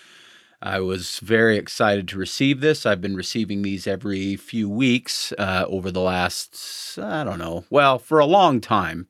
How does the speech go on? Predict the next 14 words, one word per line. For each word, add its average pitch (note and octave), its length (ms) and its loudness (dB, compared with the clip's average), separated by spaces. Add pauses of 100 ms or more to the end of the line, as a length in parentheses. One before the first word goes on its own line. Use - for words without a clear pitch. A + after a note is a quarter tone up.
(160)
pretty F#3 180 -2
much A#2+ 240 2
since A#2 200 -4
I G2 160 -2 (320)
started G2 500 0 (100)
Vitality F2+ 520 -4
Radio, E2 440 -8 (640)
but G2+ 380 2 (220)
much D#3+ 280 0
more C#3 360 2 (380)
consistently G#2+ 1000 -2 (180)
<laughs> - 200 -4
since - 680 -2 (100)
this - 380 -2